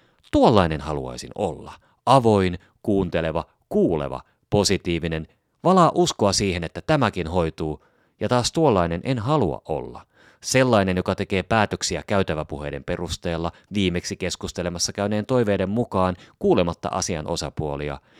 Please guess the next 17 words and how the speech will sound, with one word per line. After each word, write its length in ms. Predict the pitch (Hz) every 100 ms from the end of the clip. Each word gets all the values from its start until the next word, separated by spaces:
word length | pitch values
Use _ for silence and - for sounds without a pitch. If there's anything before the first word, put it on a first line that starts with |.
| - -
joka 220 | 143 165
ei 60 | 156
tunnista 440 | 175 151 107 -
omia 340 | 92 131 107 90
heikkouksiaan 920 | 135 113 - 82 - - 80 76 71
tai 300 | 78 78 - -
ihmishaasteitaan. 1500 | 156 - 80 - - - 85 69 - 65 - - - - - _ _ _ _ _ _ _ _ _ _ _ _ _ _
Erilaisia 600 | 202 233 185 147 131 131
johtamisen 680 | 117 135 - 95 90 87 78 -
kuvauksia 640 | 101 95 85 - - 78
on 180 | - 80 -
pilvin 480 | - 147 90 71 65
pimein. 460 | - 76 65 53 - _ _ _ _ _
Mistä 300 | 285 - 120
se 280 | - 82 - -
johtaminen 640 | 143 104 - 71 67 64 -
koostuu? 680 | 104 73 - - - - -